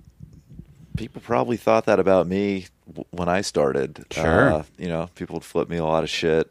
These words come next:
Speaker 1: for, I mean, I was going to, studying accounting in college when I, you know, started. And
Speaker 2: Okay,
Speaker 1: so
Speaker 2: okay.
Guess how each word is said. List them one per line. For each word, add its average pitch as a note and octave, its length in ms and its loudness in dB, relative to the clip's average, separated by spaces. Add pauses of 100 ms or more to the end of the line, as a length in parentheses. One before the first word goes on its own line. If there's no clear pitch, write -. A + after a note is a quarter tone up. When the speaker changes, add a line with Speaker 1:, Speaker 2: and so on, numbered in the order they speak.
Speaker 1:
for, D#2+ 440 -2 (760)
I - 80 -6
mean, G2 120 0
I F#2+ 40 6
was F#2 140 0
going F#2+ 320 2
to, D#2 400 0 (1000)
studying G2+ 460 4
accounting F#2 600 -2
in D2+ 120 -8
college D#2 480 2
when D2 120 -6
I, C2 200 -8
you E2 80 -6
know, C2 240 -8
started. D#2 540 0
And C2+ 160 -8
Speaker 2:
Okay, F#2+ 360 4
Speaker 1:
so G2+ 80 2
Speaker 2:
okay. F#2+ 360 2